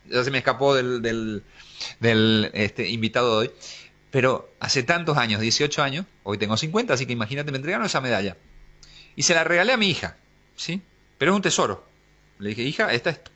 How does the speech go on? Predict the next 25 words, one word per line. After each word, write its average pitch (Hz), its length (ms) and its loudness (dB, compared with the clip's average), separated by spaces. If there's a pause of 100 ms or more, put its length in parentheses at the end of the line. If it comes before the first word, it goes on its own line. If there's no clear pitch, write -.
(140)
esta 107 180 -4
medalla 143 340 0
que 92 80 -8
me 87 80 -10
regalaron 113 360 0
a 185 40 -4
mí, 226 180 -8 (760)
te 92 100 -8
la 92 120 -2
regalo 123 260 4
a - 40 2
vos", - 280 -4 (420)
¿sí? 117 360 -12 (640)
Y 175 80 -2
un 208 80 -2
tesoro 98 400 -2 (1000)
significa 120 460 -2
que 123 80 2
yo 127 100 0
lo 143 80 -2
estoy 143 180 0
atesorando, 120 520 -2
lo 95 40 -8
estoy 127 160 -8
guardando, 107 600 -2